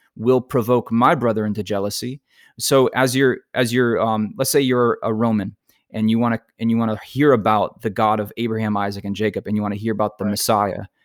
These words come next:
Speaker 1: and you wanna hear about, um, redemption and all these other ideas in the gospel, the good news. The only place that you know to go to would be the synagogue, the Jewish synagogue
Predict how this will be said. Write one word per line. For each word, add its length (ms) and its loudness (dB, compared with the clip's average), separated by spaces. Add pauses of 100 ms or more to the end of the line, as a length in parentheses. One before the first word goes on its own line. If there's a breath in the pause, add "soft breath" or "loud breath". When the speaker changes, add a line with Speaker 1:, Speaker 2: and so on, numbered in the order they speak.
(180)
Speaker 1:
and 120 -2
you 80 2
wanna 160 2
hear 280 2
about, 540 0
um, 420 -6
redemption 680 -2
and 80 -4
all 140 2
these 160 0
other 280 -4 (340)
ideas 440 -2
in 120 0
the 80 -4
gospel, 600 -2
the 160 -8
good 180 -2
news. 420 -2 (380)
The 260 -2
only 260 2
place 280 2
that 140 2
you 200 4
know 220 4
to 140 -4
go 200 0
to 240 -6
would 200 -6
be 160 -2
the 140 -6
synagogue, 760 -2
the 80 -8
Jewish 280 -2
synagogue 380 0